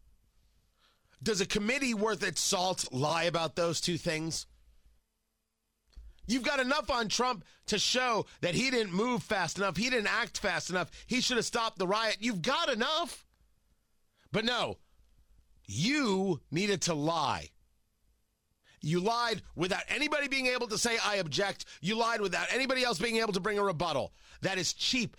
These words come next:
That is cowardly. That is un-American. Of course, I dismiss these hearings as pablum and rantings of lunatics.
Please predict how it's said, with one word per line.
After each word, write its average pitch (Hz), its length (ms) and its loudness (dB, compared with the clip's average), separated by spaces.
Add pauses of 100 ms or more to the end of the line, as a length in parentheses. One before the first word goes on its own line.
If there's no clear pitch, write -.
(120)
That 196 140 0
is - 140 -2
cowardly. 196 500 0 (120)
That 214 160 0
is 175 240 -2
un-American. 208 720 0 (840)
Of 185 180 -2
course, 311 460 2 (180)
I 214 140 0
dismiss 190 500 0
these 196 260 -2
hearings 170 460 0 (260)
as 180 200 -2
pablum 170 640 -2 (220)
and 190 260 0
rantings 202 480 0 (180)
of 185 160 0
lunatics. - 960 -2